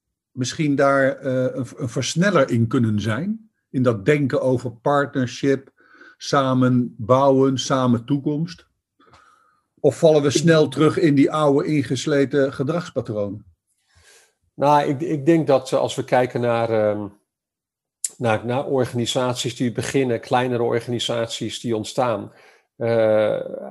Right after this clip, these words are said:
Speaker 2: uiteindelijk gaat het in elke organisatie gaat het om talent. Het gaat om mensen. Mensen maken het verschil.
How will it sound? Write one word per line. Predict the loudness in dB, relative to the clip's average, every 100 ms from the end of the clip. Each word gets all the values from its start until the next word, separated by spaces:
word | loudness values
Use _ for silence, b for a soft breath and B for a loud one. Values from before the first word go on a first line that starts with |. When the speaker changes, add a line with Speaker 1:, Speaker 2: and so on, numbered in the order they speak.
| -10 -6 -4
Speaker 2:
uiteindelijk | -2 -2 -2 -2 -4
gaat | -2 -2 -2
het | -4
in | -6 -4
elke | 0 0 0
organisatie | -2 -2 -4 -6 -4 -4 -4 -8
gaat | -4 -4
het | -2 -6
om | -4
talent. | -4 -4 -6 -10 -12
Het | -8
gaat | -6 -4
om | -4
mensen. | -2 -4 -8 -12 -12
Mensen | -6 -4 -4 -2 0 0
maken | -2 -4 -4 -6
het | -6
verschil. | -6 -8 -6 -8 -8